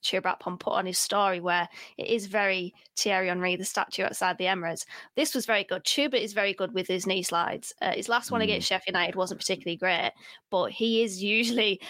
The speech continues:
Speaker 1: very, very good with his knee slides. A really decent length on it. The stance, he, he knows he's absolutely nailed that. And the little turn towards the Borough fans as well,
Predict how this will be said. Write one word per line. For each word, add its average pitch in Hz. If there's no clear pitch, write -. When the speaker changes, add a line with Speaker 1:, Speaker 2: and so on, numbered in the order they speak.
Speaker 1:
very, 202
very 196
good 190
with 185
his 175
knee 185
slides. 175
A 208
really 226
decent 214
length 220
on 220
it. 226
The 214
stance, 269
he, 254
he 339
knows 262
he's 208
absolutely 202
nailed 208
that. 170
And 196
the 214
little -
turn 220
towards 190
the 196
Borough 190
fans 175
as 160
well, 175